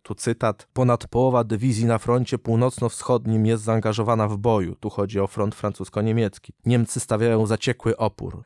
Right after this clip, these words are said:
Ze zeznań jeńców wynika, że Niemcy wzmacniają linię frontu nowymi silnymi jednostkami. Akcje naszego lotnictwa są ściśle powiązane z operacjami na lądzie.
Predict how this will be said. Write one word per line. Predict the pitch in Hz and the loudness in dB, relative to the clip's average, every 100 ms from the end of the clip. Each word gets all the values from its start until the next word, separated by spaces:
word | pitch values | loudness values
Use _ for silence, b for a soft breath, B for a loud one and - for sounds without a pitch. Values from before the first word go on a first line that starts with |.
| - | -6
Ze | |
zeznań | 98 131 120 120 | -2 0 2 2
jeńców | 123 120 127 107 | 2 0 -2 0
wynika, | 113 127 123 | 0 2 0
że | 113 113 | 2 2
Niemcy | 120 131 139 | 2 0 0
wzmacniają | 107 113 110 131 127 117 | 0 0 0 0 2 2
linię | 123 120 | 2 0
frontu | - 120 127 123 | 0 -2 0 0
nowymi | 120 131 123 | 0 2 0
silnymi | - 113 104 104 107 | 2 2 4 4 2
jednostkami. | 107 107 - - 104 98 131 127 | 2 -2 -2 -4 -2 -2 -6 -6
Akcje | 139 131 - 113 | -4 -4 -2 -2
naszego | 110 123 113 | -2 -2 0
lotnictwa | 113 110 123 120 - 117 | 2 2 0 0 -2 -4
są | 117 | -2
ściśle | 110 - 143 123 117 | -6 -6 -4 -2 -2
powiązane | 117 113 113 110 117 107 | -2 0 0 2 0 0
z | |
operacjami | 113 117 110 - 107 110 | -2 -2 -2 -2 0 2
na | 104 107 | 2 2
lądzie. | 101 87 104 - | 2 0 -4 -10